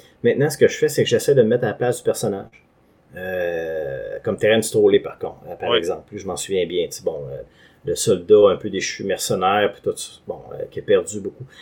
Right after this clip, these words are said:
Speaker 1: Là, j'essayais de me mettre dans la tête ce qu'il avait ressenti. J'essayais vraiment de, de, de, de ressentir la même chose que lui.
Speaker 2: Mm-hmm.
Speaker 1: Puis, euh, c-, c-, depuis que je fais ça, euh, bizarrement, ça aide plus. Ça aide plus à créer mes personnages visuellement.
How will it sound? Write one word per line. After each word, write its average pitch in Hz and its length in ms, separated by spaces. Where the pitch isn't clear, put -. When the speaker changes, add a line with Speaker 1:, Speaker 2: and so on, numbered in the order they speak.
Speaker 1:
Là, 175 80
j'essayais 127 300
de 127 60
me 107 120
mettre 117 280
dans 107 140
la 98 140
tête 123 300
ce - 120
qu'il 107 100
avait 95 120
ressenti. - 540
J'essayais 98 420
vraiment 98 380
de, 92 180
de, 73 180
de, 67 140
de 98 60
ressentir - 380
la 98 80
même 98 160
chose 104 240
que 107 100
lui. 95 280
Speaker 2:
Mm-hmm. 120 340
Speaker 1:
Puis, 90 400
euh, 78 540
c-, - 260
c-, - 160
depuis 117 260
que 139 40
je - 100
fais 123 160
ça, - 440
euh, 90 500
bizarrement, 107 380
ça 135 160
aide 107 120
plus. - 440
Ça - 180
aide - 100
plus - 240
à 107 60
créer 107 160
mes 104 120
personnages 101 480
visuellement. 98 680